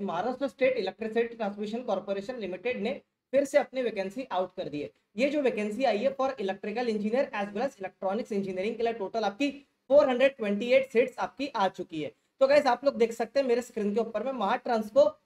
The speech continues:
डॉट को डॉट इन पर ये vacancy आई हुई है। अब इसमें कौन एलिजिबल है, तो guys, सबसे पहले मैं आपको बता देता हूँ कि ये जो vacancy आई है, इसमें सिर्फ महाराष्ट्र के जो domicile वा-,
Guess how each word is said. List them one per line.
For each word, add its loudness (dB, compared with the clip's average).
डॉट 4
को 8
डॉट 4
इन 0
पर 4
ये 2
vacancy -2
आई 2
हुई 2
है। -6
अब 2
इसमें 0
कौन 2
एलिजिबल 0
है, -4
तो -4
guys, 0
सबसे -4
पहले -2
मैं 0
आपको -4
बता -2
देता -4
हूँ 0
कि -4
ये 4
जो 6
vacancy -2
आई 0
है, 0
इसमें 0
सिर्फ -2
महाराष्ट्र 0
के 2
जो 2
domicile 2
वा-, -2